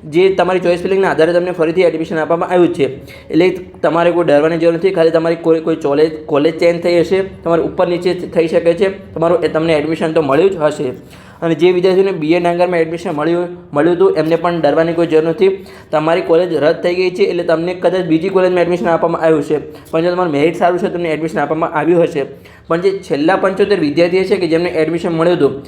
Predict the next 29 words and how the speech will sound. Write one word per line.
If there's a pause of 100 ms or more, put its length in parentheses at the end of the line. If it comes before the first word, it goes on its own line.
(200)
એમનું
અહીંયા
એડમિશન
નીકળી
ગયું
હશે. (500)
એટલે
એવું,
એવું,
એવું,
એવું
નહીં
કે
જે
વિદ્યાર્થીઓને
બી
એ
ડાંગરમાં
એડમિશન
મળ્યું
છે,
એ
જ
પંચોતેર
વિદ્યાર્થીઓનું
રદ
થયું
છે.
ના,